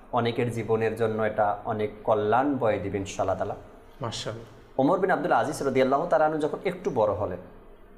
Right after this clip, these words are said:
Speaker 1: একটু বড় হলেন, তার বাবার নাম কিন্তু আব্দুল আজিজ।
Speaker 2: আচ্ছা, সুবহানাল্লাহ।
Speaker 1: তার নাম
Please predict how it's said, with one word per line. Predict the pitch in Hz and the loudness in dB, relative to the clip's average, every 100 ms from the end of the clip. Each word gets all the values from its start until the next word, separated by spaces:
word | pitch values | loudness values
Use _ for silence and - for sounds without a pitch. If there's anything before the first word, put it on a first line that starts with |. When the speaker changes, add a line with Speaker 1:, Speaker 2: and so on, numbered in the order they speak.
| - - | -12 -4
Speaker 1:
একটু | 127 131 | 0 2
বড় | 123 120 | 2 2
হলেন, | 123 127 120 - | 2 2 0 0
তার | 143 131 | 0 2
বাবার | 123 135 139 | 2 2 2
নাম | 165 170 | 0 -2
কিন্তু | 170 175 | -4 -2
আব্দুল | - 120 113 | -2 0 0
আজিজ। | 95 90 - - - - - - - | 0 0 -6 -14 -18 -20 -20 -20 -12
Speaker 2:
আচ্ছা, | 151 - - 135 117 110 | -8 -4 -2 -2 -2 -4
সুবহানাল্লাহ। | - 113 104 127 | -4 -6 0 2
Speaker 1:
তার | 139 | 4
নাম | 151 156 | 2 2